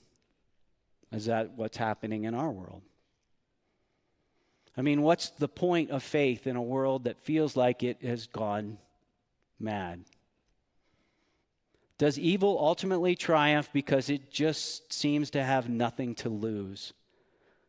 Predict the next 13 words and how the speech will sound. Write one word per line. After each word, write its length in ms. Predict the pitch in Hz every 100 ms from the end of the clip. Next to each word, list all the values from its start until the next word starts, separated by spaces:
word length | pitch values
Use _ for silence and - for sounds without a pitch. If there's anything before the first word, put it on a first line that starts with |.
| _ _
No 300 | 120 135 143
restraint? 840 | 135 135 - 127 120 113 110 - - _ _ _ _ _ _ _ _ _ _ _ _ _ _ _ _ _ -
Did 160 | 143
Jesus 540 | 120 143 156 160 160 -
just 340 | 147 147 -
go 220 | 135 135
off 220 | 131 135 -
to 120 | 151
heaven 340 | 135 135 147
and 280 | 143 123 120
forget 320 | - 107 120
about 260 | 127 143 156
us? 380 | 156 - -